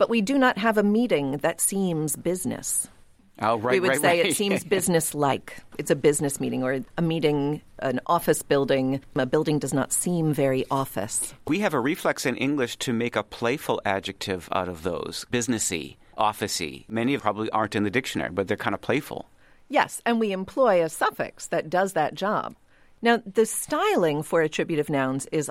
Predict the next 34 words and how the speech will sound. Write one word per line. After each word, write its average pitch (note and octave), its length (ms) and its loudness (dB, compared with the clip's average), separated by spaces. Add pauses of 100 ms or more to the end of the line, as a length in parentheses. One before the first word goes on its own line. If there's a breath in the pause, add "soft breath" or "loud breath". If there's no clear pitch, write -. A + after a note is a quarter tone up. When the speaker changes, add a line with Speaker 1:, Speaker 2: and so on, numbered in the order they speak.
Speaker 1:
also D#3 320 0
different C#3 440 -4
from - 320 -2
an B2+ 160 -2
actual C#3+ 500 -4
adjective. C3 680 -8 (280 soft breath)
They F#3 80 4
don't G3+ 160 2
get G3+ 120 -2
separated E3 440 0
by D3+ 120 0
a C#3+ 120 -2
comma. D3 480 -6 (240)
So E3 180 2
if D3+ 120 0
you D#3+ 80 2
have, C3+ 200 0
for D#3+ 80 -2
example, C#3+ 380 -2
"the E3+ 160 0
experienced B3+ 680 0
summer G#3 340 0
baseball F#3 540 2
league E3+ 300 -4
staff," - 640 -6
Speaker 2:
Sure. - 240 -6 (100)
Speaker 1:
there E4+ 140 4
are A3 100 4
no F3+ 360 4
commas E3 600 -2
in D3 120 -2
there C#3 200 0
at B2+ 120 0
all. F#2+ 320 2